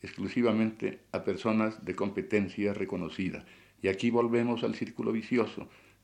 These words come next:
¿De dónde han salido, de qué escuela básica han salido esas personas de competencia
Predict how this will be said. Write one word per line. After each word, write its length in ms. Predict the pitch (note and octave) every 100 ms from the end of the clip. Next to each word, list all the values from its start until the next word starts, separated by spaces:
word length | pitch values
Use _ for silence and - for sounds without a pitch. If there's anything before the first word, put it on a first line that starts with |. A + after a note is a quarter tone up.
| - _ _
¿De 260 | F#2 F#2
dónde 600 | G2 A2+ C3+ C#3 C3+ C#3 -
han 220 | A2+ A2+
salido, 500 | - G2 G#2+ G#2+ A#2
de 180 | G#2+ F#2+
qué 280 | G#2 A2+ -
escuela 440 | G2 - G#2 G2
básica 540 | F2+ G2+ - A2+ A#2+ A2
han 140 | F2+
salido 500 | F2+ F2 F#2 G2+ G2+ - - - - - _ -
esas 280 | F#2+ G2
personas 560 | - E2+ A2 G#2 G2 G2
de 80 | F2
competencia 760 | F2+ E2+ E2+ G2 F#2 - F2+